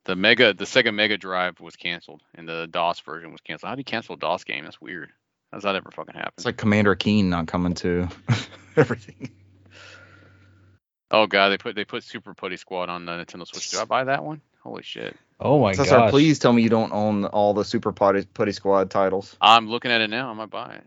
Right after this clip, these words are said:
Speaker 2: The Super Putty Squad verse.
Speaker 1: Uh, hey man, it's
Speaker 2: Cesar's like,
Speaker 1: Super
Speaker 2: "I gotta complete, I gotta complete the collection."
Speaker 1: Super means better.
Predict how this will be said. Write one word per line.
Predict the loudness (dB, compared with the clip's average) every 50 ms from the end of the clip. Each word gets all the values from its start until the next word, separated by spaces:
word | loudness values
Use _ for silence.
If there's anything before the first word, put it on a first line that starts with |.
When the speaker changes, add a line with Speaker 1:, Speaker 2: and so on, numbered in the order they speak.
| _ _ _ _ _ _
Speaker 2:
The | -10 -2
Super | 0 0 2 2 2
Putty | 6 6 6 6
Squad | 6 4 6 6 6 6
verse. | 4 2 2 2 0 -4 -14 -20 -20 _ _ _ _ _ _ _ _ _ _ _ -12 -12 -12 -8 -2
Speaker 1:
Uh, | 2 4 4 6 6 6 4 4 4 4 2 0 -2 -6 -10 -14 -14 -2
hey | 0 0 0
man, | 2 2 2 2 0 -2 -8 -14 -20
it's | -20 -20 -4
Speaker 2:
Cesar's | -2 -2 0 0 0 2
like, | 4 4 4
Speaker 1:
Super | 4 4
Speaker 2:
"I |
gotta | 4 2 0 0
complete, | -4 -8 -6 -6 -6 -6 -6 -6 -6
I | -4
gotta | -2 -2 -2 -2
complete | -6 -8 -6 -6 -8 -8
the | -8
collection." | -4 -2 -2 -2 -2 -4 -8 -12 -12
Speaker 1:
Super | -12 -16 -18 -14 -10 -10 -10 -8 -6 -4
means | -4 -4 -4 0
better. | 2 2 2 2 2 -2 -4